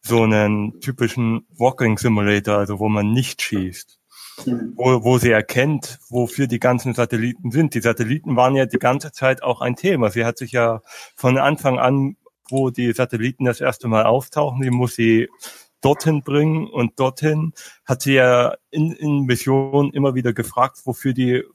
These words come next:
Speaker 1: wofür denn diese Mission Asche denn eigentlich ist.
Speaker 2: Ja, das stimmt.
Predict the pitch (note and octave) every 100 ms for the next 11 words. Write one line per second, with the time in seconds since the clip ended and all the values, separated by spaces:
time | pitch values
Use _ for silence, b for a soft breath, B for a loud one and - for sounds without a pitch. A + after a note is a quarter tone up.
0 | - B2 A#2+ C#3+ C3 A#2+ B2 B2 A#2 A2
1 | A2+ - A#2 A#2 - C3 B2+ C3 C3+ A#2+
2 | C3 A#2+ A2+ A#2 A2 G#2+ G#2 - C#3+ D#3+
3 | - - - - b b b b _ _
4 | _ _ _ _ - C3+ F2 - - -
5 | B2+